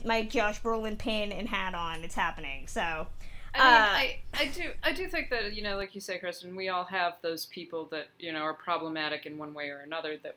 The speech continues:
Speaker 2: we, that we like. We like them as actors or directors or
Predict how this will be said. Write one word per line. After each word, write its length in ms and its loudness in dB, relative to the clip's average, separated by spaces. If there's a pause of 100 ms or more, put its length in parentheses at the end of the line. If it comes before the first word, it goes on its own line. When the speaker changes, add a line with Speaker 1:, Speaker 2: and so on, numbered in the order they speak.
Speaker 2:
we, 100 -20 (140)
that 140 0
we 100 0
like. 420 2
We 100 -4
like 260 0
them 120 -4
as 80 -6
actors 540 4
or 160 -12
directors 680 -2
or 360 -4